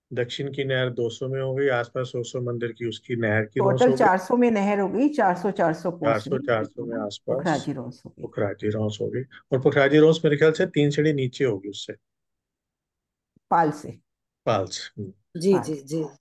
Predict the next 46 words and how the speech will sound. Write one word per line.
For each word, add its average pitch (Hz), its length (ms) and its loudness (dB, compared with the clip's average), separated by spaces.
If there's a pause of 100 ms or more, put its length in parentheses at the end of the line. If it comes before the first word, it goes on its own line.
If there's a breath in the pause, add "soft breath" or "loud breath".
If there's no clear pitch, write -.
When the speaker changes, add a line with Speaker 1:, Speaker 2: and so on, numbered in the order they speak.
(200)
Speaker 3:
आगे 180 200 0
समझ, 156 360 -8
वही 190 240 2
जैसा 214 340 2
होता 208 320 0
है। 285 60 0
Speaker 2:
बिल्कुल 330 160 2
यमुना 277 360 4
जी 277 120 4
Speaker 1:
जैसा 277 140 8
Speaker 2:
वाला 262 120 8
ले 254 100 6
Speaker 1:
पूरा - 120 10
Speaker 2:
लो 190 80 4
ना। 220 100 2
Speaker 1:
घेर 151 120 2
के 151 160 2
आएगा 117 320 4
वो 113 60 4
Speaker 3:
हाँ, 117 100 4
Speaker 1:
सारा। 104 220 -4 (200)
Speaker 2:
जैसे 208 340 2
Speaker 3:
हाँ, 226 80 8
जैसा 240 120 6
Speaker 2:
जमुना 220 140 4
Speaker 3:
यमुना 202 120 -2
Speaker 2:
जी 240 60 4
Speaker 3:
जी - 80 -6
Speaker 2:
की 254 120 4
Speaker 3:
की - 60 -4
तरह 226 160 6
Speaker 2:
जल 233 60 2
Speaker 3:
है। 233 60 -2
Speaker 2:
रोस 247 260 4
और 254 140 4
पुखराजी 185 460 2
रोस 190 280 0
एक 196 200 -2
लेवल 214 300 2
की 220 240 -2
है, 233 160 0
पाल 175 260 2
तीन 180 260 -4
सीढ़ी 185 260 -4
ऊंची 170 260 -4
है। 156 100 -2